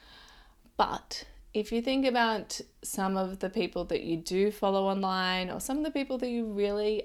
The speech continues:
admire, their businesses or their business structure, what is it about them that you really like? Is it that they're never visible on their socials? Is it that their business model completely has nothing to do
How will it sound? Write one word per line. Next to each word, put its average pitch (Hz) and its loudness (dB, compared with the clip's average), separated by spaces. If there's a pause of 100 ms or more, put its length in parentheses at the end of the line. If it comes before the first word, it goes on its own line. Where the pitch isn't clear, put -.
admire, 175 -2 (420)
their 185 2
businesses 240 4
or 151 -2
their 147 -2
business 165 -6
structure, 208 0 (420)
what 226 4
is 320 2
it 330 2
about 233 4
them 180 0 (100)
that 170 0
you 175 -6
really 160 0 (180)
like? - -14 (720)
Is 202 6
it 233 8
that 208 0
they're 190 4
never 180 0
visible 196 0
on 196 -4
their 196 -2
socials? 202 -4 (300)
Is 269 2
it 277 2
that 247 0
their 220 8
business 233 4
model 190 2
completely 226 4
has 202 -2
nothing 269 2
to 269 2
do 226 4